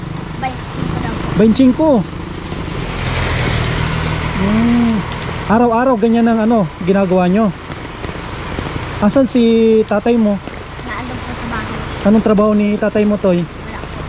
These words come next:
Speaker 2: Wala. Si mama mo?
Speaker 1: Wala.
Speaker 2: Wala na si mama mo?
Speaker 1: Kaya po.
Speaker 2: Ha?
Speaker 1: Kaya. Kaya daw po.
Speaker 2: Ah, anong trabaho ni mama mo, Toy?
Speaker 1: Wala po.
Speaker 2: Ha?
Speaker 1: Wala.
Speaker 2: Wala din. Ano yung pangalan mo?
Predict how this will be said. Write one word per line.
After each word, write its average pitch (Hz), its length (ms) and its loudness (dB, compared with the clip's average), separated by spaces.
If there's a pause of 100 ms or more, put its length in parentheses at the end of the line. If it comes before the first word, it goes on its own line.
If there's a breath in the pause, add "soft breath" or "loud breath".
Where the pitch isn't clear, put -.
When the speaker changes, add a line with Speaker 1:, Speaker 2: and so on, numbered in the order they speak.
(200)
Speaker 2:
Wala. 190 260 4 (800)
Si 233 240 4
mama 247 240 6
mo? 233 240 4 (880)
Speaker 1:
Wala. 226 180 -6 (920)
Speaker 2:
Wala 196 200 6
na 214 100 4
si 220 100 0
mama 190 240 4
mo? 214 220 4 (480)
Speaker 1:
Kaya 262 260 -4
po. 254 100 -4 (680)
Speaker 2:
Ha? 185 220 6
Speaker 1:
Kaya. - 380 0 (520)
Kaya 247 240 0
daw 247 140 -2
po. - 160 -2 (580)
Speaker 2:
Ah, 185 260 6
anong 233 160 6
trabaho 240 280 4
ni 247 100 6
mama 247 240 4
mo, 247 300 4
Toy? 214 260 4
Speaker 1:
Wala - 960 0
po. - 160 2 (400)
Speaker 2:
Ha? 202 220 4
Speaker 1:
Wala. - 400 0 (160)
Speaker 2:
Wala 220 260 4
din. 254 300 4 (1120)
Ano 214 60 4
yung 254 160 4
pangalan 262 340 4
mo? 262 220 4